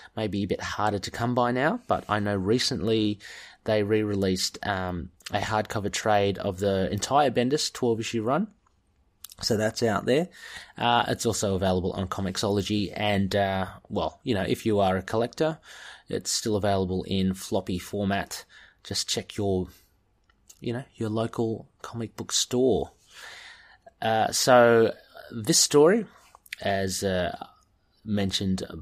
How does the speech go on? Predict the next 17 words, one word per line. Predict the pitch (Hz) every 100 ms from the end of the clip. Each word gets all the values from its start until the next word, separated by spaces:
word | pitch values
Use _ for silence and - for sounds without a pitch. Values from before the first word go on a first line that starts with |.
| -
previous, | - 135 151 98 90 - - -
uh, | 98 92 90 87
numerous | 90 156 139 95
times, | - 117 190 - - - - - - -
uh, | 98 90 113
writer | 120 151 139
M-, | 127 - -
Brian | 147 165 156
Michael | 143 117
Bendis, | 135 147 147 - - -
uh, | 104 95
pencilers | - 131 - 123 107
and | 101
inks | 104 - -
by | - 101
Alex | - 104 101 -
Maleev, | 101 131 147 139